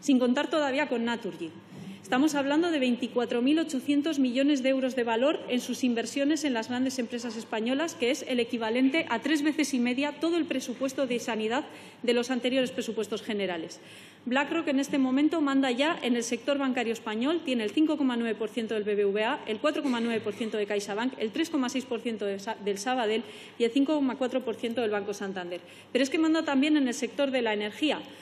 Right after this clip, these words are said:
Con la entrada en Naturgy se une al cinco coma treinta y nueve por ciento que tiene ya de Iberdrola, al cinco coma cuatro por ciento que tiene de Repsol y al cinco por ciento que tiene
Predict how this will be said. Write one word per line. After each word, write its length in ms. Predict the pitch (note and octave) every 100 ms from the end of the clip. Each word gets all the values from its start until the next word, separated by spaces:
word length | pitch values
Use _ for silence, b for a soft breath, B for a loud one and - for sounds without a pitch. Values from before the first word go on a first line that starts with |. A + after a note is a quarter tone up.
| B -
Con 120 | A#3
la 80 | A#3
entrada 320 | A#3 C#4 D#4
en 100 | C#4
Naturgy 520 | D#4+ D#4 C#4 C#4 F#4
se 200 | - A#3
une 340 | B3 C#4 E4 -
al 140 | A3
cinco 260 | C4+ C#4+ C#4+
coma 200 | C4+ B3+
treinta 280 | B3 B3
y 40 | A#3+
nueve 200 | B3+ B3+
por 140 | A#3
ciento 260 | B3 B3+ B3
que 100 | A3+
tiene 240 | A#3 A#3
ya 140 | A3+ G#3
de 60 |
Iberdrola, 560 | G#3 G3+ G3+ C4+ D4 D#4+ B B B
al 140 | A#3
cinco 240 | D#4+ E4 D#4
coma 220 | C4+ B3
cuatro 260 | C4 B3
por 140 | B3 A3+
ciento 260 | C#4 C4+
que 100 | G3+
tiene 220 | G#3 A3+ A#3
de 100 | A3
Repsol 460 | G#3+ - C#4+ D4
y 60 | B3
al 80 | A#3
cinco 260 | D4 D#4+
por 140 | D4 C#4
ciento 260 | C#4 C#4
que 80 | B3
tiene 320 | A#3 A#3 C4